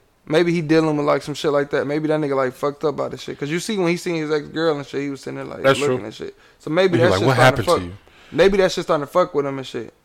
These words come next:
Speaker 2: I mean,
Speaker 1: And maybe he's starting to blame him, like, "Damn, you got us into this shit. Like, this shit is your doing and shit." Maybe he feeling
Speaker 2: and
Speaker 1: like
Speaker 2: all
Speaker 1: that.
Speaker 2: of the shit that come
Speaker 1: Yeah.
Speaker 2: with it and shit. Ma-, and,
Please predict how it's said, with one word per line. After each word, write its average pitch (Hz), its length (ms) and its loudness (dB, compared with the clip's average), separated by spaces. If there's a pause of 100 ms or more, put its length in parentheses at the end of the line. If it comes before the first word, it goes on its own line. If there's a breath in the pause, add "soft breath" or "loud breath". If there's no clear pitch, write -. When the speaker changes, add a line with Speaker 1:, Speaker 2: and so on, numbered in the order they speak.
(440)
Speaker 2:
I 127 40 2
mean, 123 500 2
Speaker 1:
And 131 60 -4
maybe 170 240 4
he's 175 160 0
starting 165 260 6
to 147 60 2
blame 156 300 2
him, 165 200 2
like, 139 180 0
"Damn, 139 200 -2
you 156 180 -6
got 147 260 4
us 135 120 -2
into 143 240 -8
this 123 200 -6
shit. 113 360 -8
Like, 64 340 -10
this 127 220 -6
shit 135 160 -6
is 123 120 -8
your 139 160 -2
doing 113 300 -10
and 123 100 -16
shit." - 240 -14
Maybe 143 280 -2
he 160 100 -4
feeling 139 220 -4
Speaker 2:
and 113 100 2
Speaker 1:
like 117 80 4
Speaker 2:
all 113 120 8
Speaker 1:
that. 113 80 4
Speaker 2:
of 110 60 4
the 113 80 0
shit 120 200 -2
that 107 120 2
come 113 180 2
Speaker 1:
Yeah. - 40 0
Speaker 2:
with 104 120 2
it 101 80 -4
and 98 160 -4
shit. 110 200 -4
Ma-, 120 140 -2
and, 117 360 -2